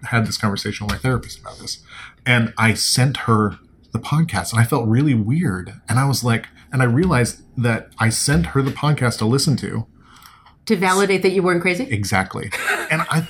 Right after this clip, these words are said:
Speaker 2: <laughs>
Speaker 1: and
Speaker 2: I
Speaker 1: I
Speaker 2: love
Speaker 1: thought
Speaker 2: it.
Speaker 1: that was really, really amazing. And I, I learned something about myself. I also learned something about the process,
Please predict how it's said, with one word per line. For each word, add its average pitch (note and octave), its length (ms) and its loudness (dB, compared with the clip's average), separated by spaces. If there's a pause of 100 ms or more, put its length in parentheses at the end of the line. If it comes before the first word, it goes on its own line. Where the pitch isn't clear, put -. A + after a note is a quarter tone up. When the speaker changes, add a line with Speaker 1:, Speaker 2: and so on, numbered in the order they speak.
Speaker 2:
<laughs> - 60 -2
Speaker 1:
and - 760 0
Speaker 2:
I C4+ 60 0
Speaker 1:
I - 40 2
Speaker 2:
love A#3+ 280 0
Speaker 1:
thought C4 120 0
Speaker 2:
it. A#3 40 -2
Speaker 1:
that G3+ 180 0
was D#3 200 2
really, C#3+ 520 0 (880)
really A2+ 320 2
amazing. D3 540 2
And C#3 380 0
I, B2 100 0
I B2+ 40 4
learned A#2 320 2
something A2+ 220 0
about A2 220 0
myself. A2 420 -2
I A2 60 -6
also A2+ 260 -6
learned B2+ 200 -2
something A2+ 220 -4
about G#2 200 -2
the - 60 -12
process, - 720 -6